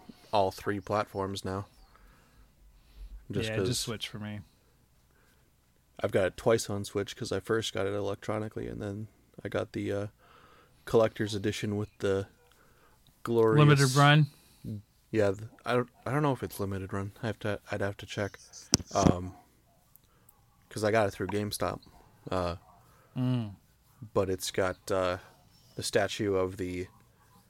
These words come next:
Speaker 1: uh, prisoner with the, uh, frying pan.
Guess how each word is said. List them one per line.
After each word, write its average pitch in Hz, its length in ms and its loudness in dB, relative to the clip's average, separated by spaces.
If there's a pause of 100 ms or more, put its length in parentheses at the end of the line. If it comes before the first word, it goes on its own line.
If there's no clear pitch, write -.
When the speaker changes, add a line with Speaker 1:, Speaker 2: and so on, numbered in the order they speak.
(380)
Speaker 1:
uh, 87 260 -4 (100)
prisoner 101 600 0
with 113 340 -2
the, 98 180 -2
uh, 90 160 -2 (100)
frying 101 480 2
pan. 95 320 -10